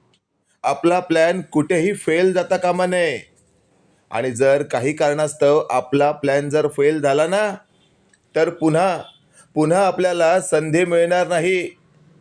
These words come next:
त्यावर मात्र रत्ना म्हणत असते, "अगदी बरोबर बोलतेस तू, हे तर माझ्या लक्षातच आलं नाही.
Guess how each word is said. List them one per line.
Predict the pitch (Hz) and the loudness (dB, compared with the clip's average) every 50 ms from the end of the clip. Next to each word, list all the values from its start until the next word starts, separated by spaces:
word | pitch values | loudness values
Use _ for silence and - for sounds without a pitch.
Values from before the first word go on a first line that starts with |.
| _ _ _ _ _ - | _ _ _ _ _ 0
त्यावर | 143 147 156 165 | 2 2 2 2
मात्र | 160 160 160 165 170 170 139 143 | 2 0 2 2 2 2 2 4
रत्ना | 143 147 151 143 139 127 - - 156 151 | 4 4 4 4 2 0 0 0 -2 0
म्हणत | 151 151 156 147 156 | 0 0 0 0 0
असते, | 160 156 - 143 139 135 143 | -2 0 0 0 2 2 2
"अगदी | 151 - - 139 143 135 127 117 127 156 156 160 | 2 0 0 0 0 0 -2 -4 -2 -2 -2 -2
बरोबर | 143 120 139 143 147 151 156 160 165 | 0 0 2 2 2 4 2 2 2
बोलतेस | 165 165 160 151 - 170 165 156 | 0 -2 -2 0 0 0 0 0
तू, | - - 170 156 143 117 - _ _ _ _ _ _ _ _ _ _ _ _ _ _ - 143 | 0 0 2 2 2 -2 -4 _ _ _ _ _ _ _ _ _ _ _ _ _ _ -4 -2
हे | 143 147 | -2 0
तर | 147 170 170 170 175 | 2 2 2 2 0
माझ्या | 160 156 147 147 156 160 165 | 0 -2 -2 0 0 0 0
लक्षातच | 165 151 143 135 - - - 185 180 - 190 190 190 | 0 0 -2 -2 -2 -2 -2 -2 0 0 0 0 2
आलं | 180 175 175 175 | 2 2 2 0
नाही. | 175 170 165 170 165 160 127 - _ | 0 -2 -2 -2 -2 -4 -6 -8 _